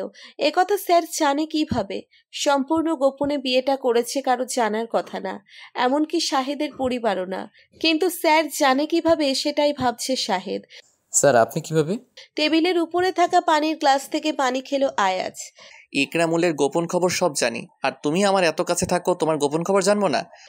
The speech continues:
Speaker 1: শাহিদ মাথা চুলকালো, লজ্জায় মাথা নিচু করে বলল,
Speaker 2: স্যার, ওর বাবা জানলে কখনোই রাজি হবে না এটা,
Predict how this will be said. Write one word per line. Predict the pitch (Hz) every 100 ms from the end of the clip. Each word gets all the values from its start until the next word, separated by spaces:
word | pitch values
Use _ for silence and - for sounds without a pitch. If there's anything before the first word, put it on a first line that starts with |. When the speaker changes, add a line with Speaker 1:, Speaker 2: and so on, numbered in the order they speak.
| _ -
Speaker 1:
শাহিদ | 285 247 262 254
মাথা | 262 262 320
চুলকালো, | 311 269 233 226 202 185 185 - - -
লজ্জায় | 240 247 247 311 320
মাথা | 302 294 302
নিচু | 285 262 - 320
করে | 320 269 277 240
বলল, | 202 180 180 196 - - - _ -
Speaker 2:
স্যার, | 131 127
ওর | 110
বাবা | 104 131
জানলে | 131 147 147
কখনোই | 143 117 - 160
রাজি | 127 101 104
হবে | 98 98
না | 101
এটা, | 120